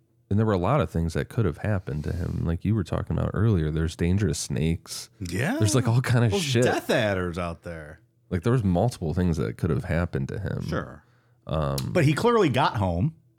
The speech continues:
Speaker 3: right? Like, his
Speaker 1: Right.
Speaker 3: stuff was there. The chicken was there. He got home after the bar. What then?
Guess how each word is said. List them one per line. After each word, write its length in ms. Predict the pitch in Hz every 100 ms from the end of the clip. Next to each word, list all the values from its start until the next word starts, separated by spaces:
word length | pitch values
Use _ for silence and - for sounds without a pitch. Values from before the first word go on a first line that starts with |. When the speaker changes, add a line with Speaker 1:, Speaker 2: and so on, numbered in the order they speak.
| _
Speaker 3:
right? 260 | 117 104 117
Like, 160 | 143
his 120 | 139 127
Speaker 1:
Right. 80 |
Speaker 3:
stuff 280 | - 165 143
was 200 | 147 98
there. 280 | 104 95 110
The 100 | 107
chicken 340 | - 165 131
was 180 | 107 90
there. 300 | 85 - - - _ -
He 120 | 139
got 300 | 131 170 -
home 200 | 123 113
after 240 | 110 -
the 80 | 87
bar. 480 | 80 135 82 - - _ _ _ _ _ _ _ _ -
What 200 | 98 -
then? 280 | 87 -